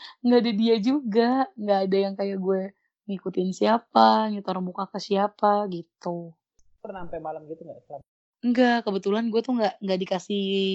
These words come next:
Speaker 1: jaga malam gitu, Tek. Mm-mm, sedangkan ada teman gue yang lain tuh yang emang ada jaga malamnya. Heeh, tapi temen gue waktu itu di Paris, eh, di Paris, di Prancis.
Speaker 2: Beda, beda sistem ya.
Speaker 1: Beda,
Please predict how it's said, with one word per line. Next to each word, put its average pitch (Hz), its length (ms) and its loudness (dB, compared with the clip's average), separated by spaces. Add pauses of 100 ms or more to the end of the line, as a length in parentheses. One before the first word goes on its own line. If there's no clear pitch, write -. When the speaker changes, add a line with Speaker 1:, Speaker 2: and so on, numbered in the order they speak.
(420)
Speaker 1:
jaga 196 280 6
malam 190 280 2
gitu, 226 440 2
Tek. 202 360 2 (720)
Mm-mm, 233 480 4
sedangkan 202 480 4
ada 208 100 4
teman 196 380 0
gue 185 160 4
yang 185 160 2
lain 185 240 2
tuh 254 240 0 (400)
yang 196 160 0
emang 190 240 2
ada 185 160 4
jaga 185 240 4
malamnya. 202 640 0 (640)
Heeh, 220 240 0
tapi 208 240 4
temen 208 240 2
gue 208 160 6
waktu 226 160 4
itu 220 160 4
di 202 120 4 (200)
Paris, 185 480 0
eh, 185 160 4
di 185 160 4
Paris, 185 320 2
di 180 160 -2
Prancis. - 720 0 (800)
Speaker 2:
Beda, 151 320 0
beda 147 160 -4
sistem 143 400 -12
ya. 123 60 -18 (760)
Speaker 1:
Beda, 180 400 2